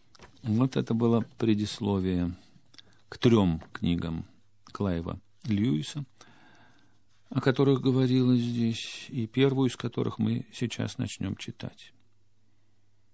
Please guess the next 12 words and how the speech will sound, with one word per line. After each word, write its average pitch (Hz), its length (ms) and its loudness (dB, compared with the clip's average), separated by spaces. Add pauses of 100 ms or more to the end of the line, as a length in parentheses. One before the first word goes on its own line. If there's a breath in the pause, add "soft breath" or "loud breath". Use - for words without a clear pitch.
(800)
Но 131 260 6
вот - 100 -20 (360)
некое 104 500 0 (480)
резюме, 101 500 2 (1120 soft breath)
этот 101 320 0
образ 117 300 2 (320)
замечательный. - 840 -6 (1700)
Клайв 107 440 2
Льюис 113 340 0
хочет 107 360 -2
говорить 101 540 0
о 98 200 0